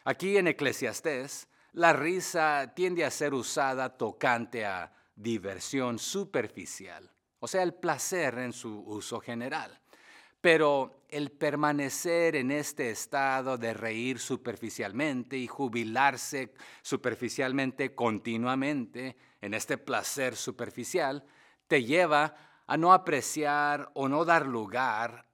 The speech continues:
a la verdadera risa ni al verdadero júbilo, el cual solo proviene de Dios,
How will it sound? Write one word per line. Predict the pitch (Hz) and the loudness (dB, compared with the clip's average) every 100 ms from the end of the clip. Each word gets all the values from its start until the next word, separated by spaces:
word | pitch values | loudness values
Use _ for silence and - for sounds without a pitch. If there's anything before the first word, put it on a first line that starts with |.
| - | -2
a | 120 | 4
la | 117 | 4
verdadera | 101 101 98 92 98 95 98 | 4 2 -2 -2 -4 -4 -6
risa | 143 165 - 113 117 - _ | -4 -4 -6 -10 -10 -14 _
ni | 127 127 | -2 0
al | 113 | 0
verdadero | 101 107 95 98 104 101 110 | 0 -2 -2 -2 -2 -4 -4
júbilo, | 117 214 180 104 90 95 - _ _ _ | -2 0 0 -2 -14 -16 -18 _ _ _
el | 147 160 - | -4 -4 2
cual | 190 160 160 185 - - - | 4 4 2 -4 -12 -20 -8
solo | - 208 208 202 | 0 4 4 2
proviene | 180 185 165 196 214 190 117 | 2 0 0 -4 -2 -2 -2
de | 107 | -4
Dios, | 82 90 87 - - | -8 -14 -14 -14 -14